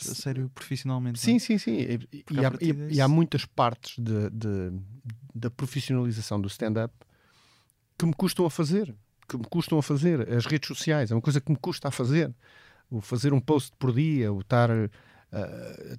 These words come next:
Speaker 2: t-, tirar uma foto num sítio ou no outro, e, e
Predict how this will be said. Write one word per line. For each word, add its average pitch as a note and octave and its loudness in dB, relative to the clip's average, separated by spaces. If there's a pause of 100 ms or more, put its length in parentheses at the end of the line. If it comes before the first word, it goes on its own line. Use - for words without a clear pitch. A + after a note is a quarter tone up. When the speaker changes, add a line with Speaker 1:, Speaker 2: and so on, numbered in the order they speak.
Speaker 2:
t-, - -20 (140)
tirar C3+ 4
uma A#2+ 0
foto A#2 2 (160)
num B2+ 4
sítio C3+ -2
ou A#2 4
no B2+ 6
outro, D3 2
e, A2 0 (240)
e D3+ -4